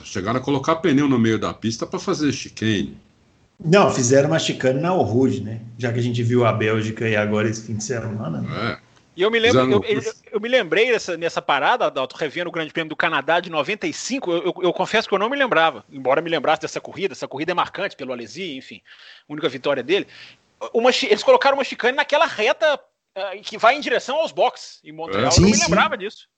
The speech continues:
Speaker 3: né? Vocês
Speaker 2: É, não,
Speaker 3: lembram disso?
Speaker 2: eu, eu, eu lem-, eu não lembrava que ela tinha continuado em noventa e cinco. Eu lembro que eles colocaram em noventa e quatro.
Speaker 3: Noventa e quatro, né? É. Eu não
Speaker 2: É,
Speaker 3: me lembrava.
Speaker 2: mas não
Speaker 3: Foi revendo
Speaker 2: lembrava
Speaker 3: a corrida
Speaker 2: mesmo.
Speaker 3: que eu lembrei, é. Mas
Speaker 1: Então,
Speaker 3: continua.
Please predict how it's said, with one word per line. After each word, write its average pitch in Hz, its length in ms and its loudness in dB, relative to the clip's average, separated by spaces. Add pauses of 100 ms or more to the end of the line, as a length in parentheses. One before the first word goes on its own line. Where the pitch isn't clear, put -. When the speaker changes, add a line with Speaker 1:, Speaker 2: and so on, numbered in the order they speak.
Speaker 3:
né? 160 100 -8
Vocês 151 140 -12
Speaker 2:
É, 190 120 8
não, 202 120 8
Speaker 3:
lembram 190 140 6
disso? 175 100 2
Speaker 2:
eu, 175 80 6
eu, 190 80 6
eu 175 160 4
lem-, 180 260 2
eu 151 100 2
não 185 100 2
lembrava 170 440 2
que 185 80 0
ela 180 140 2
tinha 180 160 -2
continuado 160 580 0
em 175 60 -2
noventa 180 340 0
e 233 80 0
cinco. 123 380 -2
Eu 117 40 2
lembro 117 220 0
que 147 80 -4
eles 131 120 -2
colocaram 143 440 0
em 143 40 -2
noventa 135 280 2
e 127 80 -2
quatro. 127 540 0
Speaker 3:
Noventa 190 160 -4
e 120 40 -18
quatro, 139 320 -10
né? 151 300 -14 (400)
É. 131 140 -10 (200)
Eu 180 100 -12
não - 60 -10
Speaker 2:
É, 123 100 0
Speaker 3:
me 110 60 4
lembrava. 147 300 0
Speaker 2:
mas 123 100 2
não 131 80 2
Speaker 3:
Foi 135 40 4
revendo 139 160 2
Speaker 2:
lembrava 123 240 2
Speaker 3:
a - 20 0
corrida 107 180 -2
Speaker 2:
mesmo. - 140 -6
Speaker 3:
que - 80 -18
eu - 40 -16
lembrei, 170 260 -12
é. 147 260 -14 (460)
Mas 151 120 -12
Speaker 1:
Então, - 100 -8
Speaker 3:
continua. 135 280 -12